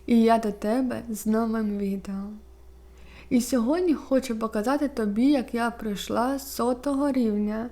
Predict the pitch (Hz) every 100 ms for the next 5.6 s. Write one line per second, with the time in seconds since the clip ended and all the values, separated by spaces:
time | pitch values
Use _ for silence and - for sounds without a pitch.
0 | - - - - - - 220 220 214 220
1 | 214 - 220 214 196 196 196 190 202 -
2 | - - - - - - - - 247 247
3 | 339 277 254 262 311 294 247 220 247 240
4 | 233 247 - 233 220 247 240 - - 240
5 | 320 302 240 202 -